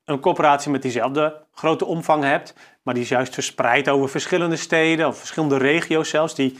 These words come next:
inhoudelijk gezien minder met elkaar te maken hebben, ja, dan is die meerwaarde een stuk minder.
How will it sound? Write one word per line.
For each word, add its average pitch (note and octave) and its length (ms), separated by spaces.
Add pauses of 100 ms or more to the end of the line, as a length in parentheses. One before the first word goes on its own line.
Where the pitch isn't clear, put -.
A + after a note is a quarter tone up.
(280)
inhoudelijk C3+ 540
gezien B2+ 300
minder D#3 300
met E3+ 140
elkaar E3 280
te D#3+ 80
maken D3+ 400
hebben, D#3+ 260 (440)
ja, C3 100
dan D3+ 220
is F3 140
die E3+ 120
meerwaarde D#3+ 640 (260)
een C3 100
stuk C3 200
minder. B2 420